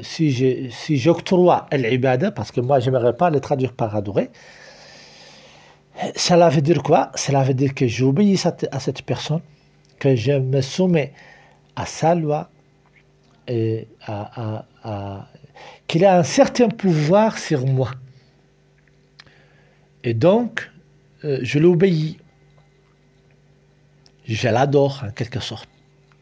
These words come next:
Cela veut dire quoi ? Cela veut dire que l'ibada n'est pas seulement la prière, les jeûnes, le pèlerinage, l'aumône, non.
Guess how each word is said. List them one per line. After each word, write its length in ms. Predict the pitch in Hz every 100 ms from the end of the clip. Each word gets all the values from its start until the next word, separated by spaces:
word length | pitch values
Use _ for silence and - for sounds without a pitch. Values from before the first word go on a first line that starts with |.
| - _ _ _ _ _ _ _ _ -
Cela 260 | - 165 185
veut 100 | 185
dire 180 | 185 208
quoi ? 140 | 185
Cela 200 | 139 175
veut 60 | 165
dire 140 | 196
que 80 | 196
l'ibada 440 | 151 160 214 185
n'est 120 | 151 143
pas 180 | 220
seulement 500 | 214 185 156 180 220 - - - - - -
la 180 | 127 113
prière, 840 | - 170 165 156 151 151 - - _ - _ _
les 220 | 95 135 151
jeûnes, 420 | 147 143 143 147 - _ _ _ _
le 60 | -
pèlerinage, 960 | - 123 147 151 143 143 143 139 - - _ _ _
l'aumône, 520 | 92 113 147 147 143 120
non. 200 | 165